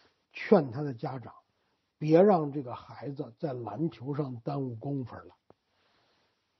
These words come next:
大家听好，这个孩子叫乔丹。人类不幸中的万幸，爱因斯坦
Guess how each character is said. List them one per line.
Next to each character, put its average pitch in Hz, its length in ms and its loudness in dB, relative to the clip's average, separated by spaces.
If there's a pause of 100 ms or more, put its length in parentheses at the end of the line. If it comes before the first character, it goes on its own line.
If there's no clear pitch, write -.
(540)
大 156 180 4
家 147 180 4
听 160 280 2
好， - 260 -10 (520)
这 233 160 8
个 165 100 6
孩 104 340 -8
子 156 200 2
叫 - 280 0 (540)
乔 131 540 -4
丹。 165 260 2 (1800)
人 175 380 8
类 214 180 4 (460)
不 147 180 -4
幸 160 260 0
中 139 200 -4
的 131 80 -4
万 127 280 -6
幸， - 200 -20 (400)
爱 180 160 8
因 165 320 4
斯 175 180 -6
坦 117 220 -10